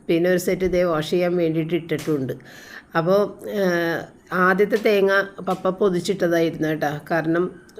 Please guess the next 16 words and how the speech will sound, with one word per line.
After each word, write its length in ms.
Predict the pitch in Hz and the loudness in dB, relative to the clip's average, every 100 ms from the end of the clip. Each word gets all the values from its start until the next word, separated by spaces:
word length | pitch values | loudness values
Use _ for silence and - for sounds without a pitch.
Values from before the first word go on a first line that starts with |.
| - 190 | -12 -6
ഏഹ്, 120 | 185 180 | -2 0
നമ്മളുടെ 440 | 170 165 160 180 180 - - | 0 0 2 4 4 2 -2
സ്വന്തം 320 | 202 165 175 190 | 0 2 2 2
തേങ്ങ 180 | 190 180 190 | 2 2 2
കഴിച്ചിട്ട് 360 | 185 190 185 185 - | 2 0 -2 -2 -4
ഇപ്പോൾ 180 | 175 170 | -6 -4
കുറേ 180 | 180 160 180 | -2 0 2
നാളുകളായല്ലോ. 640 | 180 156 160 160 131 127 - 165 | 2 2 0 0 0 -6 -8 -8
അപ്പോൾ 220 | 147 165 160 160 - - - - 160 | -6 -4 -4 -6 -18 -20 -12 -2 0
ആദ്യത്തെ 340 | 165 180 180 180 | 2 0 -2 -2
തേങ്ങയാണ് 300 | 175 165 175 | 0 2 0
എടുത്തേക്കണതേ, 520 | 156 156 151 139 135 123 - 180 | -2 -4 -2 -4 -6 -8 -6 -2
തെങ്ങ് 200 | 160 160 | 0 2
കീറിയിട്ട്. 400 | 156 147 135 175 190 - - - - - - - - | 0 -2 -4 -4 -6 -12 -20 -20 -20 -20 -20 -20 -4
അങ്ങനെ 220 | 180 185 185 | 2 4 4
അതിൻ്റെ 220 | 185 185 | 4 4